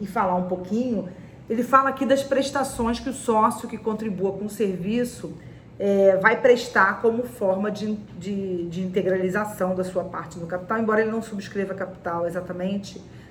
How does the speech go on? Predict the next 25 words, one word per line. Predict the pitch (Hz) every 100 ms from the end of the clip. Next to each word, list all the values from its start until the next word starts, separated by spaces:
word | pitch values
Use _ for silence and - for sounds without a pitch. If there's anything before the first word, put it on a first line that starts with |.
| -
não | 196
titularize | - - 196 185 202 208 185
capital, | - 175 - 185 202
mas | 208 208
ele | 214
precisa | - 214 208 226 233 - - - -
determinar | 214 247 240 254 220 214 254
de | 226
forma | - 214 208 208
clara | 202 202
o | 208
que | 214
que | 240
ele | 226
vai | 220 226
fazer | 247 208 196 190 190 - - -
na | 208 214
sociedade | 220 214 240 226 220 214 -
pra | 247
dar | 226 233
direito | 226 214 220 226
a |
ele | 196 185
a |
percepção | 190 214 - - - - 175 180